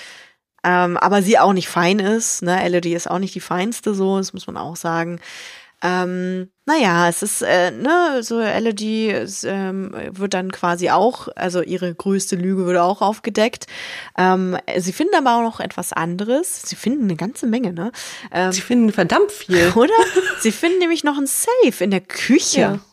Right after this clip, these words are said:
Speaker 1: In einem Küchenschrank, warum auch immer, in einem Küchenschrank, ähm,
Speaker 2: Mhm.
Speaker 1: und kriegen die Nachricht, dass sie Zeit haben, bis zum Sonnenuntergang den Code zu knacken. Ähm,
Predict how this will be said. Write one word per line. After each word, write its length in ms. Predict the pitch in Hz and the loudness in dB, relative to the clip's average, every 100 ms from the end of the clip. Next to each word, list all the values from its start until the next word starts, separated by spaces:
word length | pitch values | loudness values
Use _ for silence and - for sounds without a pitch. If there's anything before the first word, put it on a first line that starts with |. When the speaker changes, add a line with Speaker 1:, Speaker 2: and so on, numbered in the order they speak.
| _ | _
Speaker 1:
In 140 | 196 | 0
einem 160 | 214 196 | 2 0
Küchenschrank, 800 | - 311 208 202 - - 143 143 | 0 0 -2 -6 -8 -8 -12 -6
warum 360 | - 160 208 247 | -4 0 2 2
auch 240 | - 170 | 0 0
immer, 300 | - 196 170 | 0 0 0
in 120 | 165 180 | -2 -2
einem 140 | 175 | -4
Küchenschrank, 800 | 165 226 - 202 - 151 185 254 _ - - - | -4 -6 -6 -8 -6 -6 -6 -12 _ -20 -20 -4
ähm, 280 | 185 196 190 | 2 4 4
Speaker 2:
Mhm. 60 | 196 | 2
Speaker 1:
und 520 | 190 196 196 196 - | 2 2 0 0 -4
kriegen 260 | - 262 294 | 0 0 2
die 100 | 262 | 2
Nachricht, 520 | 214 190 220 247 233 | 4 4 2 -2 -2
dass 240 | 208 196 - | -4 -4 -4
sie 360 | 208 202 202 202 190 175 | -2 2 2 2 0 -4
Zeit 320 | - 233 302 | -2 -2 -2
haben, 400 | 277 254 269 277 | -2 0 0 -2
bis 380 | 240 233 - - | -4 -4 -4 -6
zum 320 | - 202 196 | -2 -2 -2
Sonnenuntergang 1000 | 190 233 339 - 247 254 226 214 220 220 220 | 0 0 0 -6 -4 -4 -4 -6 -8 -12 -10
den 400 | 196 196 190 190 | -8 -6 -8 -8
Code 340 | - 277 359 - | -2 -2 -2 -8
zu 140 | - | -10
knacken. 400 | - 247 285 320 381 - - - - - - | -6 -4 -6 -8 -12 -14 -16 -16 -18 -10 0
Ähm, 360 | 202 214 214 | 4 4 2